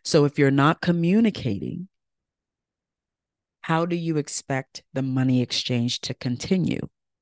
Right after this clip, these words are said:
People wanna feel like they are of value to you.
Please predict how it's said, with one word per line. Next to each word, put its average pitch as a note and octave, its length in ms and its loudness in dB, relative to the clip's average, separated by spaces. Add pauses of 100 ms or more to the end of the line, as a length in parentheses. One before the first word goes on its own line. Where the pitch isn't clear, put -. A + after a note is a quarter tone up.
(1120)
People F#3 340 2
wanna E3 260 0
feel A3 500 4
like A#2 520 0 (440)
they C3 220 2
are B2+ 300 -6 (100)
of B2 220 -4
value A#2+ 720 2
to - 200 -4
you. C#2 340 -4